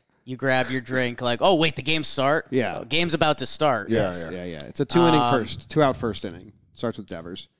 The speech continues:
Speaker 3: That's tough. A
Speaker 1: You know
Speaker 3: blitz ball
Speaker 1: what?
Speaker 3: first.
Speaker 2: <laughs> Yeah.
Speaker 1: Can I say one thing?
Speaker 2: Yeah.
Speaker 1: I don't know. But I'm going to choose to believe yes.
Speaker 3: Yes.
Speaker 1: 'Cause why not?
Speaker 2: No, I think for
Speaker 1: Devers
Speaker 2: sure.
Speaker 1: has been destroying us.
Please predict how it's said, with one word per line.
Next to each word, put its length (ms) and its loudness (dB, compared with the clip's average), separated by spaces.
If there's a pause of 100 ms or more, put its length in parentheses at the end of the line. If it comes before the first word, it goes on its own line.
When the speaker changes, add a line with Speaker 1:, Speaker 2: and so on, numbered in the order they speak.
(120)
Speaker 3:
That's 120 -12
tough. 440 -6
A 40 -14
Speaker 1:
You 80 -4
know 100 6
Speaker 3:
blitz 120 2
ball 120 4
Speaker 1:
what? 100 0
Speaker 3:
first. 440 -8 (120)
Speaker 2:
<laughs> 160 -8
Yeah. 180 -2 (160)
Speaker 1:
Can 100 -4
I 40 -2
say 180 -4
one 160 -8
thing? 240 -14 (100)
Speaker 2:
Yeah. 180 -6 (2250)
Speaker 1:
I 100 -14
don't 200 -12
know. 180 -16 (1200)
But 280 -6 (640)
I'm 300 -4
going 320 -6
to 140 -8
choose 400 -8
to 100 -10
believe 460 -10
yes. 720 -10 (120)
Speaker 3:
Yes. 360 -2
Speaker 1:
'Cause 160 -2
why 240 0
not? 440 0
Speaker 2:
No, 160 0
I 100 4
think 160 2
for 60 6
Speaker 1:
Devers 300 6
Speaker 2:
sure. 80 4
Speaker 1:
has 120 6
been 220 0
destroying 960 0
us. 400 -12